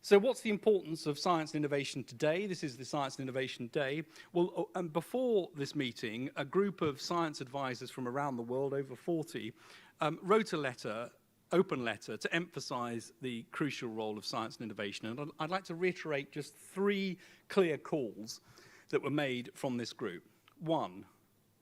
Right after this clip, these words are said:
develop ambitious, scientific, evidence-based, long-term strategies, all of those words are important in that sentence, which demonstrate efforts to keep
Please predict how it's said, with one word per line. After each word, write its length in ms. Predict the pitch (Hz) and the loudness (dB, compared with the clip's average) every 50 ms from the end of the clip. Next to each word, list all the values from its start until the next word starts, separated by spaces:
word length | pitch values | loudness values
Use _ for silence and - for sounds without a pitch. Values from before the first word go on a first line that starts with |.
| _ _ _ | _ _ _
develop 500 | - 165 147 170 196 208 214 214 - - - _ _ - | 2 4 6 6 6 6 4 0 -4 -8 -20 _ _ -2
ambitious, 760 | 151 156 147 - - 208 202 - - 214 202 190 - - - - _ | -2 -2 0 2 2 2 2 2 0 0 0 0 -2 -6 -10 -10 _
scientific, 960 | - - - - 185 185 180 185 175 - 165 147 - 160 147 - - - - _ - | -4 -2 2 4 4 4 4 2 0 -2 -4 -4 -2 -4 -6 -6 -10 -16 -10 _ 2
evidence-based, 920 | 180 180 170 185 165 151 151 143 - - - 139 127 120 120 - - - _ | 2 4 4 2 -2 -2 -4 -6 -6 -6 -4 -2 -2 -2 -4 -6 -10 -14 _
long-term 920 | - 123 123 147 151 160 156 156 165 170 - - - - 147 143 131 131 | -4 2 6 6 6 6 6 4 2 0 -4 -6 -2 -2 -2 0 -2 -4
strategies, 640 | 127 - - 156 135 - - 135 101 107 107 107 - | -6 -6 -4 -4 -4 -4 -6 -10 -6 -6 -6 -6 -4
all 260 | - - 151 156 151 | -2 0 0 2 0
of 60 | 147 | 0
those 200 | 139 143 131 131 | 0 0 0 0
words 360 | 120 120 127 123 120 117 107 123 | -2 -2 -2 0 0 -2 -2 -4
are 40 | |
important 500 | 123 117 107 - - 123 113 - 117 104 | -6 -6 -6 -4 -4 -4 -4 -6 -8 -8
in 80 | 113 107 | -8 -8
that 140 | 110 - - | -8 -8 -6
sentence, 540 | - - 110 104 95 - 85 101 110 - - - - - - - - - | -4 -4 -4 -4 -6 -8 -10 -10 -10 -12 -14 -18 -18 -18 -18 -18 -12 -8
which 220 | - 143 139 - - | -6 -6 -6 2 6
demonstrate 600 | - 196 180 175 160 151 - - 156 139 135 - - | 8 8 8 8 4 2 0 -2 -2 -2 -2 -2 -2
efforts 320 | - 156 143 - 147 131 - | -4 -4 -2 -2 -4 -6 -6
to 100 | - 151 | -10 -10
keep 300 | - - 165 147 - | -6 -4 -4 -4 -4